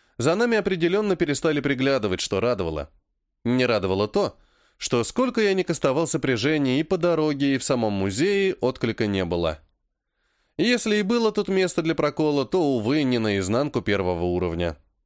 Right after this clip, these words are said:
А второй мне пока доступен не был. Сам музей не впечатлил. Всё полезное оттуда давно вывезли, а в ларьке продавали исключительно сувениры самого низкого качества.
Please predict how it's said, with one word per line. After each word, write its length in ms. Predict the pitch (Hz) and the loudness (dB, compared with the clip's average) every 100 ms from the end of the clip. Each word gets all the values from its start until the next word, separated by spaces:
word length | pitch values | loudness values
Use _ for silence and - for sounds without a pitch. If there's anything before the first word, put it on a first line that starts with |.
| _ - | _ -4
А 160 | 95 120 | -2 0
второй 360 | - 226 170 | 0 0 2
мне 140 | 208 208 | 0 0
пока 260 | 196 131 | 0 0
доступен 480 | 127 143 117 110 117 | -2 -2 -2 -2 -2
не 140 | 101 95 | -2 -2
был. 200 | 90 82 _ _ _ _ _ _ - | -4 -8 _ _ _ _ _ _ -4
Сам 240 | - 233 | 0 0
музей 400 | 220 208 180 220 | 2 0 0 0
не 160 | 196 180 | 0 -2
впечатлил. 720 | 175 - 160 127 113 85 76 _ _ _ _ _ | -2 -4 -2 0 0 -2 -6 _ _ _ _ _
Всё 220 | - - 254 | -6 -2 0
полезное 640 | 202 151 170 156 151 131 | 2 2 0 2 0 0
оттуда 320 | 110 139 135 | 0 -2 0
давно 320 | 117 110 101 | 0 0 0
вывезли, 640 | 90 151 180 170 170 170 117 | 0 0 0 0 0 0 -2
а 200 | 92 196 | -2 -2
в 40 | 202 | 2
ларьке 380 | 185 156 202 | 0 0 -2
продавали 560 | 208 180 139 117 160 143 | 0 0 2 2 2 2
исключительно 640 | 131 120 113 196 185 165 | 0 -2 -2 -2 0 0
сувениры 560 | 139 143 113 107 165 160 | 0 0 0 2 2 0
самого 400 | - 135 139 104 | 0 0 0 0
низкого 420 | 95 101 - 90 | 0 -2 -2 -4
качества. 600 | 85 90 - - - 85 | -2 -2 -2 -6 -6 -8